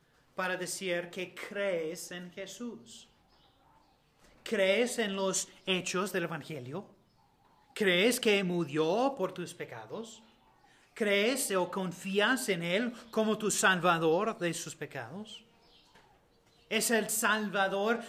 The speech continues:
viviente a la derecha de Dios hoy? Estas son preguntas importantes, ya que Él es la única esperanza que tienen.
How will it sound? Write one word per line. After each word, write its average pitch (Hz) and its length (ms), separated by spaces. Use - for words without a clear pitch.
viviente 202 800
a 220 80
la 180 140
derecha 175 420
de 170 160
Dios 151 300
hoy? 147 280
Estas 233 480
son 233 260
preguntas 214 880
importantes, 214 880
ya 202 140
que 208 360
Él 247 240
es 226 260
la 196 180
única 233 560
esperanza 170 720
que 170 200
tienen. 185 440